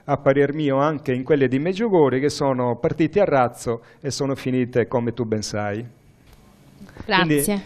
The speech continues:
Speaker 1: ma non è importante ciò che accade ai veggenti, è importante che noi comprendiamo e facciamo nostro il discernimento di capire,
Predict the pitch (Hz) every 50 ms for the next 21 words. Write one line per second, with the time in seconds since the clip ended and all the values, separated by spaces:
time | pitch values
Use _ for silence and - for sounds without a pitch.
0 | - - 147 147 147 151 160 175 208 220 208 - - 165 156 156 - 151 147 143
1 | 135 - 139 - - 135 120 - 139 131 131 139 139 135 131 135 127 123 113 127
2 | 123 117 123 135 131 123 120 113 - - 131 127 131 131 151 147 - - 202 202
3 | 196 170 139 139 127 113 - 139 120 - 160 156 170 180 180 170 151 131 117 -
4 | - 139 143 139 147 156 165 175 170 175 175 170 156 143 131 120 120 123 123 113
5 | - 131 - - 170 165 156 151 160 170 190 196 190 - - - 156 147 147 156
6 | 160 151 156 156 131 - 156 147 127 139 147 156 180 208 208 190 - - 139 127
7 | 135 143 143 - 156 151 - 180 180 175 156 139 127 120 113 110 107